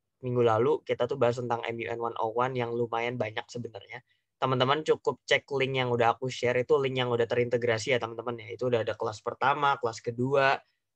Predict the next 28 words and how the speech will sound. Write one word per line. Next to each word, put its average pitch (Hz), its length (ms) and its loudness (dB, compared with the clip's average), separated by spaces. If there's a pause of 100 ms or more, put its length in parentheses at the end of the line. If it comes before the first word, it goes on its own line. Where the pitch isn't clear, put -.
(100)
ya 117 160 2
Zoom, 156 400 8
materi, 135 720 6
P 127 80 -2
P 120 320 0
T, 135 160 2
modul, 127 800 2
contoh-contoh 117 800 -2
dokumen, 131 560 -2
dan 117 80 0
sebagainya. 120 640 0 (380)
Itu 131 160 -2
bisa 127 160 4
teman-teman 120 400 0
cek 120 240 -2
di 120 80 0
situ 127 240 -4
semua. 123 560 -2
Teman-teman 123 400 -8
tinggal 113 240 -2
cek - 240 -2
di 117 160 -2
linknya, 120 480 0
di-download, 117 640 0
disimpan 113 480 -8
di 127 160 -2 (320)
komputer 107 320 -6
masing-masing. 110 560 -8